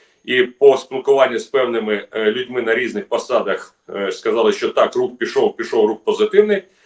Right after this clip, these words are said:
знімають Драпато з посади командуючого сухопутних військ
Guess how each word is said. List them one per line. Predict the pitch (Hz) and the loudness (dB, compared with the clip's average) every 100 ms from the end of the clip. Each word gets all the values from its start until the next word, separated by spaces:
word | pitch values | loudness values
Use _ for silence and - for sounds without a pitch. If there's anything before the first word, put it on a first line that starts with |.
| _ _ _ _ _ _ _ _ _ - | _ _ _ _ _ _ _ _ _ -12
знімають | 107 165 180 151 120 | 0 4 8 8 6
Драпато | 117 - 135 113 107 101 | 2 2 4 4 2 -2
з | |
посади | - 127 123 104 | -4 -4 -2 -2
командуючого | 101 110 110 98 123 | -4 -4 -6 -6 -6
сухопутних | - 143 151 190 | -4 -4 -6 -12
військ | 240 220 | -10 -12